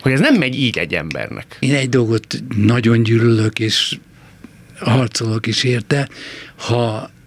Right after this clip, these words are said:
Speaker 2: engem animálnak,
Speaker 1: Mhm.
Speaker 2: és ezt észreveszem.
Speaker 1: Ez mikor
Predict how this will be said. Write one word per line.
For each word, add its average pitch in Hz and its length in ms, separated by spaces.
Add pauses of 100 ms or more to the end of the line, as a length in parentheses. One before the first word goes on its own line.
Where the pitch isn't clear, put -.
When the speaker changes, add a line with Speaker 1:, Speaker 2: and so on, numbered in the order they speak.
(160)
Speaker 2:
engem 117 720
animálnak, 95 1040
Speaker 1:
Mhm. 110 180 (440)
Speaker 2:
és 117 260
ezt 117 240
észreveszem. 107 840
Speaker 1:
Ez 127 120
mikor 147 200